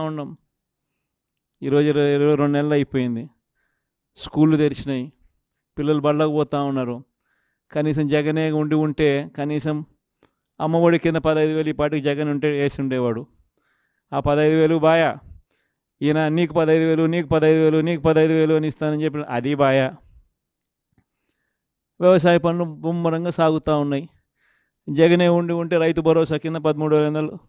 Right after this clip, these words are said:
చేతిలో పడేది. జగనే ఉండి ఉంటే. చంద్రబాబు వచ్చాడు, ఇరవై వేలు ఇస్తానన్నాడు. ఆ పదమూడు వేల ఐదు వందలు బాయా, ఆ ఇరవై వేలు బాయా. ఈరోజు రాష్ట్రంలో ఉన్న పరిస్థితి ఇది.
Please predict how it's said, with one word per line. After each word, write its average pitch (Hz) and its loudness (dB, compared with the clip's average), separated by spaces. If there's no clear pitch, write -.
చేతిలో 151 0
పడేది. 143 -2
జగనే 147 2
ఉండి 147 2
ఉంటే. 143 0
చంద్రబాబు 135 -2
వచ్చాడు, 151 0
ఇరవై 143 0
వేలు 147 0
ఇస్తానన్నాడు. 151 -4
ఆ 107 -6
పదమూడు 117 -4
వేల 127 0
ఐదు 135 0
వందలు 139 -2
బాయా, 143 0
ఆ 160 -2
ఇరవై 131 0
వేలు 120 -4
బాయా. 104 -12
ఈరోజు 196 0
రాష్ట్రంలో 190 -2
ఉన్న 190 -6
పరిస్థితి 175 -6
ఇది. 175 -18